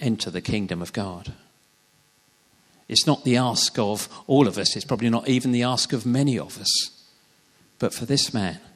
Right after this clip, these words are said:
God put his finger on the problem. You remember the Zacchaeus, the tax collector in Luke chapter nineteen, when he came to Jesus, when he saw the gospel that Jesus was presenting, he said,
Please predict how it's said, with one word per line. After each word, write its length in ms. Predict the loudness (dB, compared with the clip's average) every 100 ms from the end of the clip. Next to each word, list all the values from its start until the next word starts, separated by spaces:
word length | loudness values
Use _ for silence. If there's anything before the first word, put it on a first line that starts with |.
| _ _ _ _ _ _
God 200 | -8 -4
put 120 | -2
his 160 | -2 -4
finger 340 | -4 -4 -6
on 120 | -8 -10
the 60 |
problem. 460 | -8 -8 -8 -12 -14 -20 _ _ _ _ _ _ _ _ _ _ _ _ _ _ _ _ _ _ _ _ _ _ _
You 100 | 2
remember 280 | 4 4 4
the 240 | 4 4 2 -2
Zacchaeus, 520 | 2 4 6 6 4
the 80 | 4
tax 320 | 4 4 2
collector 540 | 2 2 2 0 0 2
in 180 | 2
Luke 300 | 0 -2 -2
chapter 320 | 2 2 4 6
nineteen, 720 | 8 6 6 6 6 2 -8 -20 -20 -20 -20 _ _ _ _ _
when 120 | -4
he 120 | -2 2
came 300 | 4 4 2
to 120 | 2
Jesus, 920 | 4 4 2 0 2 2 2 -8 -20 -20 -20 _
when 140 | -2
he 80 | 0
saw 520 | 2 2 2 0 -4 -12 -20 -20 -4
the 100 | -4
gospel 640 | -2 -2 0 0 0 0
that 140 | 0 0
Jesus 360 | 0 0 -2
was 40 | -4
presenting, 580 | -4 0 0 2 0 0
he 120 | 2
said, 480 | 4 4 4 0